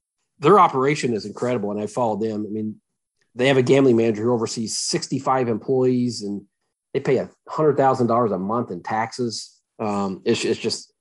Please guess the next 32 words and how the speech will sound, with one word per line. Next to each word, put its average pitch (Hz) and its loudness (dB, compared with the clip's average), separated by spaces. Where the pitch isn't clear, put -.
staggering 113 2
how 104 0
big 98 0
that 101 0
is. 92 -2
But, 220 4
so 214 4
a 190 4
couple - 2
years 247 2
ago, 147 0
their 151 0
city-owned 196 0
rink 190 -2
came 214 0
to 175 0
them 131 -2
and 117 -4
said, 131 -4
"Hey, 143 2
we 143 2
need 143 2
a 139 2
new 139 2
ref-, 135 -2
uh, 120 -6
refrigeration 147 2
system. 123 -2
Th-, 117 -14
the 123 4
old 143 4
one's 131 0